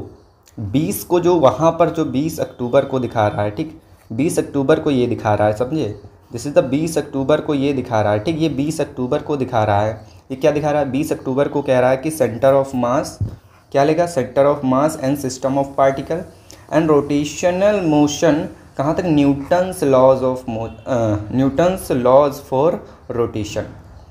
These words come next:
यानी कि यहाँ तक बता रहा है कि भाई जो बीस तारीख को होने वाला है अपना test physics में,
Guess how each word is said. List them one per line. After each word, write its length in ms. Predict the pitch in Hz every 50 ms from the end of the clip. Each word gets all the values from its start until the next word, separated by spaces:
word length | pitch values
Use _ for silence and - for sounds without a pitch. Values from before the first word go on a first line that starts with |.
| - -
यानी 120 | 131 143 165
कि 80 | 175
यहाँ 280 | 175 151 - 156 160 156
तक 140 | 165 - - - - - - - - - - - - - - - - - - - - 143
बता 320 | 127 117 - 101 107 107
रहा 140 | 104 104 101
है 100 | 101 110
कि 160 | - - 160
भाई 180 | 135 139 147 151
जो 140 | 147 151 151 151 147 147 - - - 135
बीस 220 | 127 135 135 -
तारीख 240 | - 127 127 131 -
को 120 | - 131 117
होने 180 | 117 110 120
वाला 240 | 120 120 117 117 117
है 80 | 120 120
अपना 200 | - 120 123 120
test 280 | 117 139 143 143 - 139
physics 360 | - 120 110 120 120 - 127
में, 260 | 131 156 190 - -